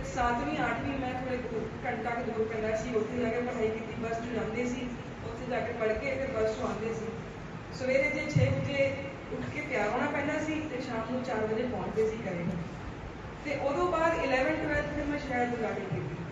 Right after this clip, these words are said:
ਕਿ ਚਲੋ ਉੱਥੇ ਵੀ ਦੇਖੀਏ ਕੀ ਹੈ। ਤੇ ਸਾਰੇ ਪਾਸੇ ਕੀ ਲੱਭ ਕੇ ਕੀ ਪਤਾ ਲੱਗ ਗਿਆ,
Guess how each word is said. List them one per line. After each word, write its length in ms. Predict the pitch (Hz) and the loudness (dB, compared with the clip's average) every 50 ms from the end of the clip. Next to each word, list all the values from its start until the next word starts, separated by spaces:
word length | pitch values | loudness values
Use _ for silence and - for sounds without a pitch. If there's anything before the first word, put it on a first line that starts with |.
| - - - - - - - | -8 -8 -8 -8 -10 -8 -8
ਕਿ 100 | - 494 | -6 -2
ਚਲੋ 160 | 494 508 494 494 | -2 0 2 4
ਉੱਥੇ 240 | 440 440 - - | 2 4 4 2
ਵੀ 80 | 480 508 | 2 4
ਦੇਖੀਏ 340 | 494 440 440 - - - 254 | 4 4 2 2 0 -2 -4
ਕੀ 260 | 247 247 - 233 208 | -4 -4 -4 -4 -4
ਹੈ। 200 | 202 190 170 156 - - - - - - - - - - - - - - | -4 -4 -4 -4 -6 -6 -6 -6 -8 -8 -8 -8 -8 -8 -8 -8 -6 -4
ਤੇ 100 | 349 370 | -2 0
ਸਾਰੇ 320 | - 320 294 294 339 370 370 | 2 4 4 6 6 4 4
ਪਾਸੇ 300 | 349 330 320 330 359 359 359 - 349 | 4 4 4 4 4 2 2 2 4
ਕੀ 320 | 339 339 359 359 359 - - | 4 6 6 6 4 4 2
ਲੱਭ 220 | - 294 294 294 349 | 2 2 2 4 4
ਕੇ 60 | 359 | 2
ਕੀ 200 | 349 - 339 339 | 2 4 4 4
ਪਤਾ 260 | 339 - 359 349 339 | 4 4 2 2 2
ਲੱਗ 120 | 320 311 311 | 4 4 4
ਗਿਆ, 200 | 311 311 302 | 2 2 2